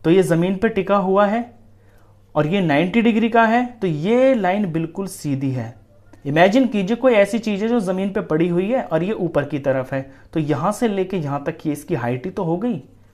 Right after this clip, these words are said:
मान लीजिए ये एबीसी है, तो इसका ऑल्टीट्यूड क्या हो गया?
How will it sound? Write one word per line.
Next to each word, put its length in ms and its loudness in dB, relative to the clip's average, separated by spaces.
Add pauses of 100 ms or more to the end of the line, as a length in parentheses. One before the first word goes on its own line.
(140)
मान 160 -4
लीजिए 280 -4
ये 240 -2
एबीसी 400 -4
है, 100 0 (440)
तो 60 -2
इसका 240 -4
ऑल्टीट्यूड 560 -2
क्या 140 0
हो 200 0
गया? 280 -4